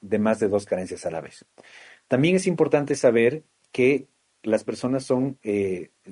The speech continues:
privadas con una intensidad diferente dependiendo de cuántas privaciones sufren. Dentro del conjunto de personas pobres que tenemos nosotros aquí, una de ellas tiene cuatro de cuatro privaciones posibles,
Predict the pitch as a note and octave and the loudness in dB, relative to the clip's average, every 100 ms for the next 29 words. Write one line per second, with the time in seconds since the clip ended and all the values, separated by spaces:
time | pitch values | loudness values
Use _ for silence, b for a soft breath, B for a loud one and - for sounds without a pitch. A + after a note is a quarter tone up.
0 | F#2+ A2+ A2+ A#2 B2+ - A2+ B2 C3+ C3 | -6 2 4 6 4 2 -2 0 -2 -2
1 | A2+ - A2+ D#3 C3 - G#2 F#2+ F#2+ - | -6 -4 2 2 0 -2 -2 -4 -6 -4
2 | G2 G#2+ G2 A2 A2+ F#2+ - C3 C3 A2+ | -4 -6 -4 -2 -2 -2 0 -2 -2 -8
3 | G2+ F#2+ - A2 A2 F#3 F3+ - _ _ | -4 -4 -2 -4 -2 -4 -6 -16 _ _
4 | B B B B B B B2 F3+ G#3+ A3 | B B B B B B 0 2 6 4
5 | F#3 D3 C#3 F3+ F3+ C3 B2 G#2+ C#3 C3+ | 4 0 0 0 2 2 0 -2 -2 -2
6 | - D#3 D#3+ A#2+ - G2+ G2+ G#2+ G#2+ G#2 | 0 4 4 4 -2 -6 -4 -4 -4 -8
7 | G2 G2 G2 F#2+ A#2+ A#2+ D#3 G3+ _ b | -4 -4 -4 -2 -2 0 -4 -4 _ b
8 | b b _ G#3 A3 F3 D#3 C#3+ F3 F#3+ | b b _ 4 6 6 6 6 4 2
9 | - _ _ C3+ C#3+ D3+ D3+ E3+ E3 E3+ | -12 _ _ -2 0 -2 2 2 2 -2
10 | D#3+ - E3 D#3+ C#3 G#2+ F#2+ - G#2 G2 | -2 2 0 0 -8 -6 -6 -4 -6 -4
11 | A#2+ - C#3+ E3 G3+ - | -6 -4 -4 -4 -8 -14